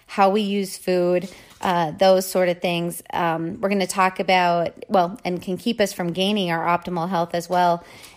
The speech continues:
But, you know, this also, we're gonna, we're gonna talk about that, but we're also gonna talk about shame and how it, well, what it is and how you can kind of identify if you're shame-based or not.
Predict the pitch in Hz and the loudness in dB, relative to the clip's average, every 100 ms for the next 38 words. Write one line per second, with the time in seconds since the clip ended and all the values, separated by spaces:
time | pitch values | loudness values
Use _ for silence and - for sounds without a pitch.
0 | - - - _ 226 - 277 254 - - | -14 -14 -14 _ -10 4 6 6 0 -14
1 | _ - 240 247 226 240 247 - 226 247 | _ -4 2 4 4 4 2 4 4 4
2 | 262 233 196 214 220 226 202 - - - | 4 2 2 2 2 0 -2 -6 -8 -8
3 | _ 214 202 202 220 208 - 330 214 175 | _ -4 -2 0 -2 -2 -2 -2 2 2
4 | 185 175 - 208 170 - - - 240 330 | 2 0 2 0 0 -6 -10 2 4 4
5 | 330 285 220 214 208 208 190 180 - - | 0 0 0 -2 -2 0 0 0 -4 -4
6 | 208 202 196 190 - 196 190 190 196 - | -2 -2 -2 -4 -2 0 0 0 -2 -2
7 | 190 185 180 - - - - _ _ 170 | 0 2 0 -2 -6 -8 -18 _ _ -2
8 | 180 202 208 - 190 180 185 196 - 190 | 2 2 2 2 4 6 4 2 -2 2
9 | 185 180 175 - - 190 185 180 - 185 | 2 2 -2 -4 -4 -2 -2 -6 -6 -6
10 | - 202 190 165 160 180 196 190 185 165 | -4 -2 0 0 0 -2 -2 -2 0 2
11 | 165 170 175 175 - 190 190 185 165 170 | 2 -2 -4 -6 -6 -4 -4 -2 -2 -4
12 | - 175 175 90 90 | -6 -6 -6 -6 -8